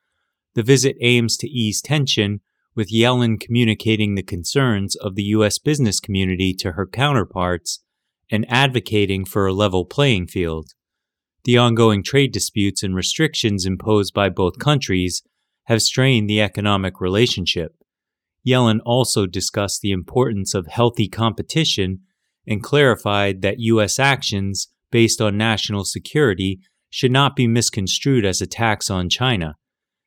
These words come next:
Despite the challenges, both sides expressed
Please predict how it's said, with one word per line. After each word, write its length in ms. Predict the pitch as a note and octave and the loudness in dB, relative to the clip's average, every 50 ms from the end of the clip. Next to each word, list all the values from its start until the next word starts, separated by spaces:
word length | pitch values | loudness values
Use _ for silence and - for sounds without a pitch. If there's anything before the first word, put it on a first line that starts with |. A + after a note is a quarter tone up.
| _ _ | _ _
Despite 480 | - A#2+ G#2+ - - - A#2+ A2+ G#2 - | -2 -2 -2 0 2 2 2 2 2 0
the 80 | G#2+ F#2 | -2 -4
challenges, 760 | - B2 C#3 D3+ C#3+ B2 G2+ F#2 F2+ F#2+ F#2 F#2 F#2 - - _ _ _ _ _ _ _ | -2 0 2 2 2 2 0 -2 -2 -4 -4 -4 -6 -10 -14 _ _ _ _ _ _ _
both 240 | - B2+ B2+ A#2+ - | 0 2 2 2 2
sides 400 | - - B2 A2+ A2+ A2+ G2 G2+ | 0 2 2 2 2 2 0 -2
expressed 540 | G#2 - - - - - A#2 G#2 F#2 - | -6 -6 -8 -4 0 0 0 0 0 -2